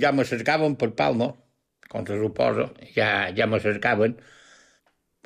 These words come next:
Com me va veure, me diu, "Te n'has d'anar", diu, "tal dia ve superior", i me recordo ben bé que era dia vint de gener, ara va fer any per Sant Sebastià. I va sortir superior, que era un petit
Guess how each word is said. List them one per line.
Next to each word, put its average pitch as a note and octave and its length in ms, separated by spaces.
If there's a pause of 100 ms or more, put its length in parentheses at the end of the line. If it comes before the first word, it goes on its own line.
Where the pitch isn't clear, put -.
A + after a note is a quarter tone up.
Com D3+ 200
me D#3 80
va D3 160
veure, D3+ 240
me D3 140
diu, D3 180
"Te C#3+ 140
n'has C#3 180
d'anar", A#2+ 320
diu, B2+ 720 (680)
"tal C#3+ 220
dia C#3 260
ve B2+ 320
superior", D#3+ 600 (580)
i C#3 160
me C3+ 160
recordo C3 320
ben C3 160
bé D3 160
que D3+ 80
era D3+ 240
dia D3 480
vint E3 380 (140)
de C#3 260 (180)
gener, C3 300 (160)
ara C3 260
va C3 160
fer B2 160
any B2+ 320
per A#2+ 140
Sant A#2 160
Sebastià. G#2 480 (840)
I B2 160
va C3 140
sortir B2 320
superior, C#3 500
que C3 80
era C3 80
un B2 160
petit A#2+ 320